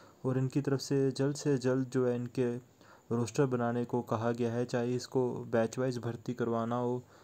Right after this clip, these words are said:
या फिर इसकी हमीरपुर स्टाफ सिलेक्शन कमीशन की तरफ से भर्ती करवाई जानी हो, इसके तुरंत प्रभाव से इस पर कार्य करने के जो आदेश है वो जारी कर दिए गए हैं।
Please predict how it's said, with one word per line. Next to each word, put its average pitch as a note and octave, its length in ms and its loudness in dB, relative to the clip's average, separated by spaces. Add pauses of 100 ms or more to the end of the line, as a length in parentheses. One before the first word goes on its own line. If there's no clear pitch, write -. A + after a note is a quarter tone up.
(220)
या A#2+ 140 4
फिर B2+ 240 0
इसकी B2 440 -2
हमीरपुर A#2 600 0
स्टाफ A#2 300 -2
सिलेक्शन B2 280 -6
कमीशन B2 380 -4
की C3 100 -2
तरफ A#2+ 200 -2
से A#2 260 0 (520)
भर्ती A2+ 300 0
करवाई A#2 300 2
जानी A2+ 240 0
हो, C#3 140 0
इसके C3+ 340 0
तुरंत C3+ 380 -2
प्रभाव A#2+ 360 0
से B2 200 -2
इस A#2+ 100 -2
पर B2 160 0
कार्य A#2 300 0
करने A#2 280 -2
के A#2 160 -4
जो A2+ 160 0
आदेश A2 380 -2
है C#3 60 -2
वो D3+ 120 0
जारी B2+ 280 0
कर A#2+ 220 -2
दिए G#2 220 -2
गए G2+ 140 0
हैं। G2 240 -6